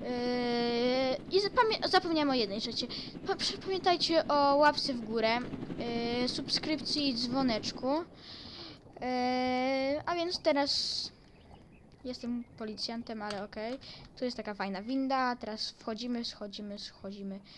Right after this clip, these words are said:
schodzimy. I oto jest tajna baza kryminalistów. Y, tutaj mamy oczywiście całą mapę miasta. My jesteśmy tu. Tu zaraz przejedziemy, o tu, w to miejsce i pokażę wam tajną bazę policji. Tu jest lawa, która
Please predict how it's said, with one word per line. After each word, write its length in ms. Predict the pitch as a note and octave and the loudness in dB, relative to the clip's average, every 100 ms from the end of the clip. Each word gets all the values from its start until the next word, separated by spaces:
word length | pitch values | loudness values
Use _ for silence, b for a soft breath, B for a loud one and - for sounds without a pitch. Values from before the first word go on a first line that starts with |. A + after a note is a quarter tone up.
| B B - | B B -20
schodzimy. 500 | - A#3+ B3 C4 C4 B B B | -8 -4 0 0 0 B B B
I 120 | C#4 | 6
oto 180 | C#4+ C4+ | 6 6
jest 340 | B3+ - - | 0 -2 -8
tajna 280 | B3+ A#3 A3+ | -4 -2 -2
baza 260 | A3 A3+ A3 | -2 -2 -4
kryminalistów. 760 | A3+ G#3+ G#3 G#3+ - A#3+ - - B B B - A3+ | -4 -2 -2 -2 0 -2 -4 -18 B B B -10 -6
Y, 140 | A3+ | -6
tutaj 360 | - - B3+ A#3 | -6 -6 -4 -2
mamy 420 | G#3+ A3 G#3+ G#3+ | -2 0 0 0
oczywiście 640 | A3 A3+ G#3 G#3+ - - | -2 -6 -6 -4 -2 -4
całą 1120 | G#3 - - A#3 A3+ A3+ A3+ A3 A3 G#3+ G#3 G#3+ | -6 -12 -6 -2 0 2 2 2 2 0 -2 -4
mapę 320 | G#3 G#3 G#3 | -4 -6 -6
miasta. 460 | G3 F#3 - A3+ | -4 -6 -4 -2
My 120 | A#3+ A3 | -2 -2
jesteśmy 440 | - G#3+ - G#3 | -4 -6 -4 -6
tu. 320 | - A3 B3+ E4 B B B - | -6 -2 -2 -2 B B B -6
Tu 120 | C4 | -2
zaraz 320 | B3+ A3+ G#3+ - | 2 2 0 -4
przejedziemy, 720 | - A3 G#3+ G#3 A3 G#3+ G#3 | -4 -2 -4 -2 -2 -2 -4
o 60 | |
tu, 200 | G#3 A3 | -4 -8
w 80 | - | -6
to 120 | G#3+ | -6
miejsce 720 | G#3 G#3 G#3 - - G#3+ G3+ | -4 -2 -2 -2 -4 -2 0
i 140 | G#3 G#3+ | -2 -6
pokażę 340 | A3 G#3+ G#3+ | -6 -4 -4
wam 120 | G#3 | -6
tajną 300 | G#3+ G#3 G#3 | -4 -4 -4
bazę 220 | G3+ G#3 | -4 -6
policji. 440 | G3+ G#3 A3 - F4+ B B B | -8 -8 -4 -2 -2 B B B
Tu 120 | D4 | 2
jest 220 | C#4+ B3+ | 2 4
lawa, 220 | A#3+ A#3 A#3 | 2 2 0
która 320 | - A#3+ | 2 4